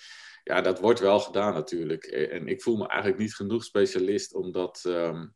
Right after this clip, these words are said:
om, om daar zo <laughs> met zoveel gezag zomaar een, eh, een etiket op te plakken.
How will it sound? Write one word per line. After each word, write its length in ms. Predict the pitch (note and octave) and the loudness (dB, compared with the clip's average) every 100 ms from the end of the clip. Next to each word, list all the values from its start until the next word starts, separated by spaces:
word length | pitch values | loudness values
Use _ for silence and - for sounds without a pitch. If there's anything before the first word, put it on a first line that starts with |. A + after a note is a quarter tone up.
| _ _ - _ - _ _ _ _ _ | _ _ -20 _ -20 _ _ _ _ _
om, 280 | - F#2+ F#2+ - | -2 -2 -4 0
om 220 | F#2+ F#2 | 0 2
daar 200 | F2+ F#2 | 2 2
zo 220 | G#2 G2 | 2 -2
<laughs> 80 | - | -2
met 120 | - | -6
zoveel 400 | - G#2 G2 G#2+ | 0 2 4 2
gezag 380 | - F#2+ A2+ A2+ | 0 -2 -2 -2
zomaar 540 | - G#2+ G2 F#2+ F#2 | 0 2 2 2 2
een, 180 | F#2+ F#2 | 0 -2
eh, 160 | F#2 F#2 | 0 -2
een 160 | - F#2+ | -2 2
etiket 520 | G2+ - - B2 B2+ | 2 2 0 0 2
op 140 | F#2+ | 0
te 120 | - - | -2 -4
plakken. 400 | E2+ D#2+ - | -4 -2 -6